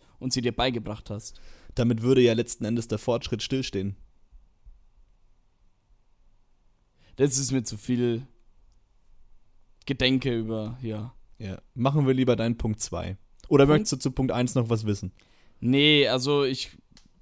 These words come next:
Speaker 1: hör jetzt gerade, also ich kann mir gut vorstellen, dass du sagst, du machst Pause und dann hockst du dich hin mit einem Kaffee und einer Kippe und machst halt eine halbe Stunde was anderes,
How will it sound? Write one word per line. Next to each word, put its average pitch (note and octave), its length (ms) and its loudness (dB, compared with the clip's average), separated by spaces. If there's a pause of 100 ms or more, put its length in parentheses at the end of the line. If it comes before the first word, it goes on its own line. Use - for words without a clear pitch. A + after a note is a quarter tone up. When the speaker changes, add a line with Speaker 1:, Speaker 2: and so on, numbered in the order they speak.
(280)
Speaker 1:
hör C3+ 260 2
jetzt C#3+ 180 2
gerade, C3 340 0
also C#3 160 -6
ich C3 60 -12
kann E3+ 100 -2
mir D#3+ 60 0
gut D3 120 -2
vorstellen, D3 320 -4
dass B2+ 180 -4
du C3+ 260 -4
sagst, B2 380 -4
du B2 60 -6
machst A#2+ 220 -6
Pause C#3 420 -4
und B2 100 -4
dann A#2 280 -6 (500)
hockst - 260 -4
du B2+ 60 -8
dich A#2+ 180 -4
hin C#3+ 140 0
mit C3+ 160 -2
einem A#2+ 120 -4
Kaffee B2+ 280 -8
und B2 180 -6
einer A#2 120 -6
Kippe C3+ 420 -4
und A2+ 340 -8 (1080)
machst B2 260 -4
halt B2+ 120 -2
eine A#2+ 100 -2
halbe A#2+ 180 -2
Stunde B2 280 -4
was A2+ 140 -6
anderes, A#2+ 580 -4